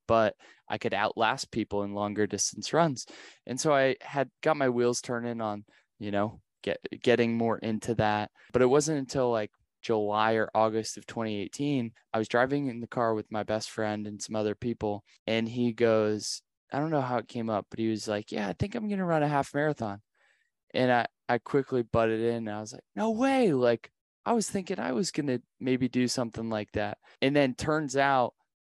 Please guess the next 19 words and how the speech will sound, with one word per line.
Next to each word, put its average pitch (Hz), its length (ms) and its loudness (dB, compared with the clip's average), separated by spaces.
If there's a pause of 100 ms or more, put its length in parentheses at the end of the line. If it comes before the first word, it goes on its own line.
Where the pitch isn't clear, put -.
that 131 220 2
sparked 131 420 -2
something 123 420 -6
in 120 180 -6
me 113 180 -4
to - 160 -4
go 117 180 6
find 113 440 -2
a 110 60 0
half 110 320 -4
marathon 113 540 -2
real 107 180 -2
quick - 380 -2
and 104 140 -4
then 101 240 -4 (300)
sign 110 300 0
up 185 180 2
for 110 240 4
it. 113 140 -2